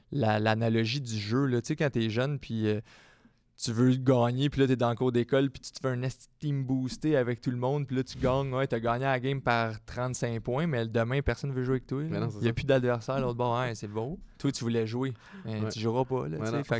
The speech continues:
Speaker 2: c'est
Speaker 1: que
Speaker 2: ça.
Speaker 1: si tu veux jouer, assure-toi que tout le monde a du fun à jouer, tu sais. Fait que
Speaker 2: J'ai eu le même conseil,
Speaker 1: Ouais.
Speaker 2: by the way, j'ai
Speaker 1: Ah
Speaker 2: dans,
Speaker 1: ouais.
Speaker 2: dans, dans un moment qui était critique pour moi, pour, euh, en égo, là, en plein, en plein milieu d'une grosse négo, puis, euh,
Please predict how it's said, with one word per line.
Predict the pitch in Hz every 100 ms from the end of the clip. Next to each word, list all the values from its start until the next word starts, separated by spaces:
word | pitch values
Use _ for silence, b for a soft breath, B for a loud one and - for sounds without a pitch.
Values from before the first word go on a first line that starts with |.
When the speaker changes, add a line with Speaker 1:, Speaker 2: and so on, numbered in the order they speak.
| 117
Speaker 2:
c'est | 110
Speaker 1:
que | B
Speaker 2:
ça. | B B B -
Speaker 1:
si | - -
tu | 127
veux | 135
jouer, | 117 135 156
assure-toi | 127 120 110 135
que |
tout | 127
le |
monde | 123 131 127
a |
du | 113
fun | - 127
à | 113
jouer, | 107 120 120
tu | 120
sais. |
Fait | 120 113
que | 113 107 104 104 107
Speaker 2:
J'ai | 95
eu | 107
le |
même | 135 160
conseil, | 123 104 120
Speaker 1:
Ouais. | 113 123
Speaker 2:
by | 101 104
the | 107
way, | 120
j'ai |
Speaker 1:
Ah | 113
Speaker 2:
dans, | 131 147
Speaker 1:
ouais. | 113
Speaker 2:
dans, | 101
dans | 101 101
un | 101
moment | 95 117
qui | 120
était | - 101
critique | - - 123 -
pour | 101
moi, | 113
pour, | 107 98
euh, | 98 98 98 - B B B B B B B B B B B B -
en | 110 113
égo, | 113 113 120
là, | 110
en |
plein, | 120 120 -
en | 101
plein | 131
milieu | 120
d'une | 113 98
grosse | 101 110
négo, | 95 101 113
puis, | 95 92 92
euh, | 92 90